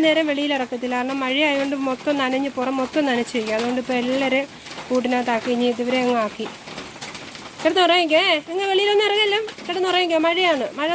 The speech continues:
തോരുമ്പോ കളിക്കാനൊക്കെ പറഞ്ഞുവിടാ കേട്ടോ, കേട്ടോ, കേട്ടോ. ഇപ്പൊ മഴയല്ലേ, അതുകൊണ്ട് നമുക്ക് ഇപ്പൊ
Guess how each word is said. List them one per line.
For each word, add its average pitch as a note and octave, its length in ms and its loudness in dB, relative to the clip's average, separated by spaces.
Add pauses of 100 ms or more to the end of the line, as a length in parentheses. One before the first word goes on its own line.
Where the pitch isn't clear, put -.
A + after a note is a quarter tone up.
തോരുമ്പോ F4 320 0
കളിക്കാനൊക്കെ E4 440 0
പറഞ്ഞുവിടാ A#3+ 380 0
കേട്ടോ, D#4+ 200 2 (720)
കേട്ടോ, A#4+ 220 4 (800)
കേട്ടോ. G#4 260 2 (880)
ഇപ്പൊ G4+ 220 -6
മഴയല്ലേ, F#4+ 440 2 (440)
അതുകൊണ്ട് F#4+ 220 -2
നമുക്ക് G4+ 220 -4 (260)
ഇപ്പൊ G4 120 -4